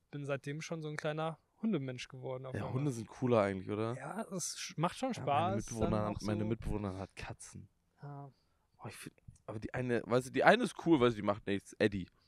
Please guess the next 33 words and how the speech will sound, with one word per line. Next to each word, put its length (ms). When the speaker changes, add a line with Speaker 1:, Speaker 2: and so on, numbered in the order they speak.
Speaker 2:
der 120
ist 60
Speaker 1:
Mhm. 40
Speaker 2:
chillig, 320
der 120
ist 80
chillig, 180
das 160
war 220
ja 60
noch 140
so 80
eine 100
andere 200
Katze. 340
Ich 80
sag, 160
ich 100
sag 160
auf 220
Ernst, 320
ich 100
hoffe, 160
sie 120
hört 120
nicht 160
zu. 180
Fuck 200
ab, 180
die 100
fuckt 300
krass 260
ab. 100